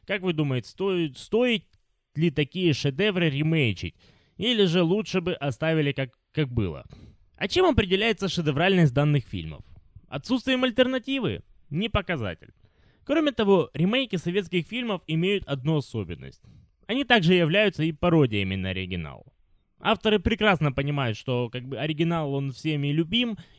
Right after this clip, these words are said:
и они не переплюнут своим ремейком этот оригинал. Поэтому они,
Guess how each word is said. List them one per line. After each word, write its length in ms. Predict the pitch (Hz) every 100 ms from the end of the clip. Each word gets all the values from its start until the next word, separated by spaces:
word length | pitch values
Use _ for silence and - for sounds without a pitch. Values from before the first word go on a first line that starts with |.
| -
и 180 | 147
они 520 | 151 175 190 180 170 165
не 160 | 180 170
переплюнут 600 | 196 190 185 165 127 -
своим 220 | 131 127
ремейком 400 | 143 165 - 127
этот 180 | 131 127
оригинал. 420 | 123 113 107 104
Поэтому 380 | 240 285 269 233
они, 680 | 208 220 208 190 180 160